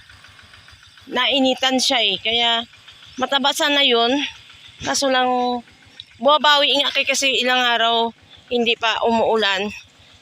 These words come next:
Kaya sana ma-, mag-ulan siya kay para makabawi ako. Ayan, pero medyo mataba naman. Pero ma-, mayroon naman ki-, nakainan dyan. O, tingnan nyo. Ay, kawawa naman yung ano ko.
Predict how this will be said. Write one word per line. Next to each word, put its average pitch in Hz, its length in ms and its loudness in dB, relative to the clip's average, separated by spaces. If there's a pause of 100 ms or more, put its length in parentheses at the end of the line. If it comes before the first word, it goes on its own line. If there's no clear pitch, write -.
(240)
Kaya 247 240 -4
sana 240 240 0
ma-, - 160 -6 (160)
mag-ulan 220 560 -2
siya 208 240 -2
kay 226 140 -2
para 202 580 0 (480)
makabawi 208 560 0
ako. 226 400 -4 (640)
Ayan, 220 300 -2
pero 269 160 -4
medyo 262 220 0 (280)
mataba 233 380 -2
naman. 202 420 -4 (1700)
Pero 254 180 2
ma-, 240 240 -6
mayroon 254 320 -2
naman 247 220 -2
ki-, - 260 -8
nakainan 220 480 -2
dyan. 190 220 -2
O, - 20 -8
tingnan 208 380 -4
nyo. 185 160 -8 (800)
Ay, 220 100 -4
kawawa 214 400 -2
naman 202 320 -4
yung 185 320 -4
ano 180 240 -4
ko. 185 140 -12